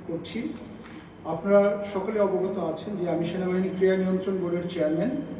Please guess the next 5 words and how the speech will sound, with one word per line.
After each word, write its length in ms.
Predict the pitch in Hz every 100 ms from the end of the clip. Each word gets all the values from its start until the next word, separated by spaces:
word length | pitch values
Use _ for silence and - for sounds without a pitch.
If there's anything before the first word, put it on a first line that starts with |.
| - - - - - -
পাশাপাশি 460 | 175 - 202 202 202
বাংলাদেশ 440 | 185 196 196 180
অলিম্পিক 380 | 185 202 202 196
অ্যাসোসিয়েশনের 760 | 185 - 185 196 185 190 190 190
কার্যনির্বাহী 600 | 170 165 190 190 190 190